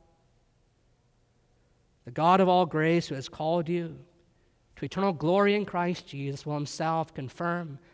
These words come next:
establish, and strengthen you." And so David concludes the psalm by saying, "Happy,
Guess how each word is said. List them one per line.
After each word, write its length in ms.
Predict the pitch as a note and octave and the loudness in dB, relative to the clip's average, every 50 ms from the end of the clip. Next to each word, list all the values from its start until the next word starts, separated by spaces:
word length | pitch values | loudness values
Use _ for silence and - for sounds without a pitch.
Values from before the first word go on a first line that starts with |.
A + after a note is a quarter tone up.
| _ - - | _ -20 -16
establish, 880 | B2 - - - C#3+ E3 F3+ F3+ E3+ F#3+ F3+ D3+ - - - - - _ _ _ _ | -16 -14 -8 -4 0 0 0 0 0 -6 -10 -10 -12 -14 -18 -18 -20 _ _ _ _
and 120 | - B2+ - | -14 -12 -12
strengthen 500 | - - D3+ D#3+ D#3 - - C#3+ B2 A#2+ | -10 -8 -6 -6 -6 -6 -10 -14 -16 -14
you." 120 | B2+ C3+ C#3+ - _ _ _ _ _ _ _ _ _ _ _ _ _ _ _ _ _ _ _ _ _ _ _ _ _ _ _ _ _ _ _ _ _ _ _ _ _ _ _ _ _ _ _ _ _ _ _ _ _ _ _ _ _ _ _ _ _ _ _ _ _ _ _ _ _ _ _ _ _ _ - | -16 -18 -20 -20 _ _ _ _ _ _ _ _ _ _ _ _ _ _ _ _ _ _ _ _ _ _ _ _ _ _ _ _ _ _ _ _ _ _ _ _ _ _ _ _ _ _ _ _ _ _ _ _ _ _ _ _ _ _ _ _ _ _ _ _ _ _ _ _ _ _ _ _ _ _ -16
And 140 | C3 C3+ - | -14 -12 -8
so 180 | - D#3+ D#3 | -4 -4 -2
David 260 | D3 E3 E3+ E3 D3+ | 0 0 0 0 0
concludes 480 | - D#3+ D3 - - F3 E3+ E3+ E3 C#3 | -2 -4 -4 -2 -2 0 2 2 0 0
the 80 | D3+ C#3+ | -2 -6
psalm 300 | - - D#3+ D#3+ D#3+ D3+ | -6 -4 -2 -2 -2 -2
by 160 | D3+ D3 C#3+ | -2 -4 -4
saying, 380 | - - - D#3 D3+ D3 D3 | -6 -6 -6 -6 -4 -4 -6
"Happy, 560 | B2 - D3+ D#3+ D3+ - F3 D#3+ C#3+ D3 C#3+ | -4 -4 -4 -4 -4 -4 -6 -10 -10 -10 -14